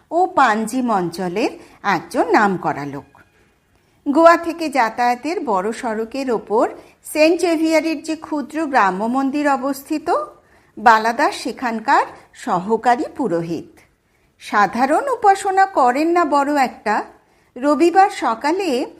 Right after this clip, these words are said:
পাপ স্বীকার গ্রহণ করেন ও বিধি অনুসারে দণ্ড দেন। বালাদাসের পবিত্রতার জন্যে তাকে খুব মানে সকলে, ভয়ও করে।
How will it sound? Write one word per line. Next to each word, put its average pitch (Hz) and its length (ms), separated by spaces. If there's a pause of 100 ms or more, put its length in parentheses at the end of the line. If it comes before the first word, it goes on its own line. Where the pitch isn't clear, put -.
(220)
পাপ 262 280
স্বীকার 339 380
গ্রহণ 240 420
করেন 202 440 (300)
ও 392 120
বিধি 269 400
অনুসারে 220 720
দণ্ড 202 460
দেন। 139 280 (760)
বালাদাসের 294 760 (100)
পবিত্রতার 311 760
জন্যে 302 760 (300)
তাকে 349 280
খুব 415 400
মানে 285 540
সকলে, 175 580 (400)
ভয়ও 208 440
করে। 156 360